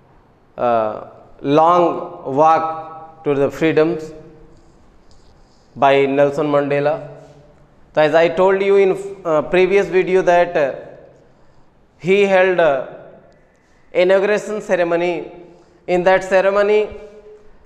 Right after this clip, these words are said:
the world leaders came to appreciate, uh, the Nelson Mandela because he was the first black president of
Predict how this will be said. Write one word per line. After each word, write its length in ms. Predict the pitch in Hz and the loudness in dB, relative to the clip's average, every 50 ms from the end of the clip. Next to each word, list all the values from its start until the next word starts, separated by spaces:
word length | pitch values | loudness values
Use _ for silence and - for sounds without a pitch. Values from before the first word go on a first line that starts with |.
| - _ _ _ _ - | -20 _ _ _ _ -8
the 540 | 127 135 185 185 185 185 180 180 - - - 160 156 | -2 2 2 4 4 4 4 4 2 0 -2 -4 -2
world 360 | 165 196 214 220 214 214 214 | 0 2 2 4 2 2 0
leaders 360 | 208 202 190 214 208 208 - | 0 0 0 0 -2 -2 -4
came 460 | - - - 196 196 202 202 202 190 190 - - - - - - - _ _ _ _ _ _ _ _ _ _ _ _ _ _ _ - | -8 -6 -2 0 0 0 0 -2 -4 -8 -12 -16 -20 -20 -20 -20 -20 _ _ _ _ _ _ _ _ _ _ _ _ _ _ _ 0
to 140 | 202 196 | 0 2
appreciate, 800 | 185 - - - - 180 190 180 185 185 185 185 180 180 180 180 | 2 2 0 0 -2 -4 -4 -2 0 0 0 2 0 -2 -2 -2
uh, 200 | 165 151 147 - - - - - - - - - _ _ _ _ _ _ _ _ _ _ _ _ _ _ _ _ _ _ | -2 0 -2 -4 -6 -10 -16 -20 -20 -20 -20 -20 _ _ _ _ _ _ _ _ _ _ _ _ _ _ _ _ _ _
the 140 | 123 135 156 | -2 0 2
Nelson 400 | 156 165 170 180 190 185 208 196 | 2 4 4 4 2 2 0 0
Mandela 500 | 196 190 185 185 180 180 175 180 175 160 | 2 2 2 2 2 0 2 0 0 0
because 380 | 170 165 - 175 175 170 139 | -2 -2 0 2 0 0 0
he 80 | 170 180 | -2 -2
was 240 | 175 185 185 175 156 | 0 0 0 0 0
the 80 | 165 170 | -2 -4
first 600 | - - - 202 214 226 240 - - - - - - - - - - - _ _ _ _ _ | -4 -4 -2 0 2 2 2 0 -4 -10 -16 -18 -20 -20 -20 -20 -20 -20 _ _ _ _ _
black 540 | - 120 123 170 190 214 240 262 254 - - | -18 -8 -2 0 2 4 4 2 0 0 -2
president 560 | 226 226 214 208 214 196 180 190 190 185 - | -2 -2 -2 -2 -4 -4 -4 -2 -2 -2 0
of 180 | 185 170 165 156 | 0 0 0 0